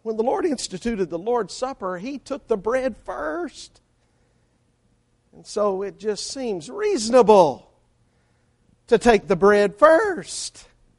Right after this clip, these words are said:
And as the Lord blessed it, we bless it and we pass it to those who can take it. And we take the fruit of the vine, which commemorates His death, His burial, His resurrection, His blood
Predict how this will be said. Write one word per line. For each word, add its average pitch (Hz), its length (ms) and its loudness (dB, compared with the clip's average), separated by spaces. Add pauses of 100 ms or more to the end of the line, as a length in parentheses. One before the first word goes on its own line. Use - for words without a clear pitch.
(720)
And 240 160 6
as 233 120 8
the 208 120 4
Lord 262 260 12
blessed 285 420 10
it, 202 280 2
we 240 240 0
bless 269 420 8
it 214 160 8
and 202 240 2
we 190 360 4 (640)
pass 185 320 -8
it - 240 -14 (640)
to 147 100 -10
those 151 320 -8
who 143 120 -12
can 120 240 -18
take 180 300 -14
it. - 280 -20 (1500)
And 127 100 -20
we 127 80 -20
take 156 180 -14
the 131 80 -20
fruit 165 200 -12
of 139 60 -18
the 143 60 -18
vine, 131 520 -12 (340)
which - 240 -20
commemorates 254 580 -8
His 233 160 -14
death, 254 480 -4
His 151 180 -18
burial, 185 480 0
His 139 140 -14
resurrection, 196 680 -4
His 131 140 -14
blood 233 840 -2